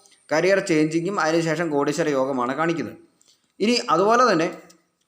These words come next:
ആ, രാജാവും റാണിയും, രാജാവും റാണി എന്ന് പറയാനായിട്ടുള്ള ഒരു യോഗമുണ്ട്. അത് നമ്മുടെ തള്ളവിരലിന് താഴെയാണ്. തള്ളവിരലിന് താഴെയുള്ള ഈ ഒരു ലൈനിനകത്ത് ദേ ഇതുപോലെ ഒരു കെട്ട്, ഇങ്ങനെ ഒരു കെട്ട്, ഇങ്ങനെ ഒരു കെട്ട്, ഇങ്ങനെ ഒരു കെട്ട്,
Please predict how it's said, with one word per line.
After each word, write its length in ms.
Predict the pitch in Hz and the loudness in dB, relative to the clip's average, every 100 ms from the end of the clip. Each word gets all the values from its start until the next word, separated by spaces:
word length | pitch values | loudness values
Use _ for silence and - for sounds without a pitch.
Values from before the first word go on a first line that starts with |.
| - | -6
ആ, 280 | 131 120 117 | -2 -2 -2
രാജാവും 760 | 147 170 185 214 226 247 254 | 0 0 2 2 2 2 0
റാണിയും, 760 | 135 139 143 165 147 - - - | 0 2 4 4 2 -2 -8 -6
രാജാവും 400 | 139 170 226 240 | -2 2 2 2
റാണി 240 | 208 170 175 | 2 2 2
എന്ന് 120 | 170 | 2
പറയാനായിട്ടുള്ള 880 | 143 139 139 135 123 131 131 131 131 | 2 2 0 -2 -4 -4 0 0 0
ഒരു 140 | 120 139 | -2 -2
യോഗമുണ്ട്. 480 | 120 120 123 107 | 0 0 -4 -2
അത് 140 | 120 147 | 0 0
നമ്മുടെ 200 | 160 170 170 | 0 0 0
തള്ളവിരലിന് 580 | 135 156 170 175 175 | 0 2 2 2 2
താഴെയാണ്. 400 | 131 107 104 87 - _ _ _ _ - | 0 -2 -6 -10 -18 _ _ _ _ -2
തള്ളവിരലിന് 480 | 160 190 214 220 233 | 2 4 4 2 2
താഴെയുള്ള 520 | 180 170 185 160 156 | 4 4 4 4 4
ഈ 160 | 151 151 | 4 2
ഒരു 200 | 147 135 | 2 2
ലൈനിനകത്ത് 720 | 123 127 147 131 110 107 127 | 0 0 -2 -2 -4 -4 -2
ദേ 80 | 127 | 0
ഇതുപോലെ 600 | 127 143 147 165 165 120 | 0 0 0 2 2 2
ഒരു 320 | 113 113 - - | 0 -2 -4 -4
കെട്ട്, 220 | - - 123 - _ _ _ | -4 -4 -8 -8 _ _ _
ഇങ്ങനെ 240 | 131 131 127 | -2 0 0
ഒരു 80 | 123 | 0
കെട്ട്, 380 | 123 - 156 - _ _ _ _ 117 | -2 -4 -8 -10 _ _ _ _ -6
ഇങ്ങനെ 260 | 135 135 | -4 -2
ഒരു 100 | 131 | -2
കെട്ട്, 380 | 123 127 113 151 - _ _ 131 | -2 -4 -6 -8 -10 _ _ -2
ഇങ്ങനെ 260 | 143 127 | 0 0
ഒരു 160 | 120 110 | -2 -4
കെട്ട്, 160 | - | -8